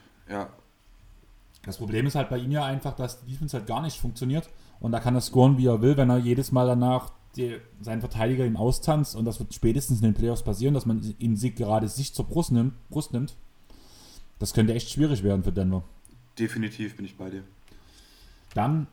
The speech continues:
Speaker 2: die restlichen Abgänge: Kate Spear, Dozier, Jordan McRae und Tyler Cook. McRae finde ich ein bisschen schade, fand ich auch mal einen interessanten Spieler,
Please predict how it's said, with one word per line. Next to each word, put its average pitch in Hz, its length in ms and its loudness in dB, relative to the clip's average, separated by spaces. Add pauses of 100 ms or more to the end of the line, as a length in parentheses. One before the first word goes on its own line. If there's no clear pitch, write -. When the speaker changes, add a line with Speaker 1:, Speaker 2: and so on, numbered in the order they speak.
(140)
Speaker 2:
die 110 140 -8
restlichen 135 420 -2
Abgänge: 135 500 -2
Kate 135 280 0
Spear, 180 400 2 (1700)
Dozier, 147 580 0 (480)
Jordan 135 300 0
McRae 123 640 0
und 117 180 -4
Tyler 110 340 0
Cook. 170 160 0 (1600)
McRae 117 360 6
finde 170 180 6
ich 147 80 -2
ein 143 60 -4
bisschen 147 200 -2
schade, 139 340 2
fand 147 200 2
ich 131 80 -8
auch 143 100 0
mal 147 120 2
einen 143 80 0
interessanten 139 500 -2
Spieler, 175 400 2